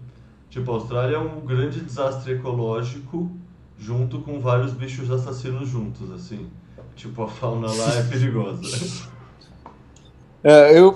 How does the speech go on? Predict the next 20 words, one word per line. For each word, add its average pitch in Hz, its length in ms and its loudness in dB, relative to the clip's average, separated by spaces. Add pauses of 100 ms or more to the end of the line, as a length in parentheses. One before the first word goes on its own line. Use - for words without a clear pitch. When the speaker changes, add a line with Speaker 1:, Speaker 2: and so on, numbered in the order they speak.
(100)
Speaker 2:
eu 180 120 8
pensei 185 360 0
mais 175 240 2
na, 170 560 2
na 147 140 -2
história 147 380 6
da 147 200 8
Índia, 151 380 0
que - 140 -4
a 123 160 6
família 131 400 6
real 123 480 10
ia 123 120 2
visitar 123 500 6
a 120 100 10
Índia, 131 320 -2
a 113 40 -8
família 110 380 -8
real 110 160 6
britânica, 120 720 0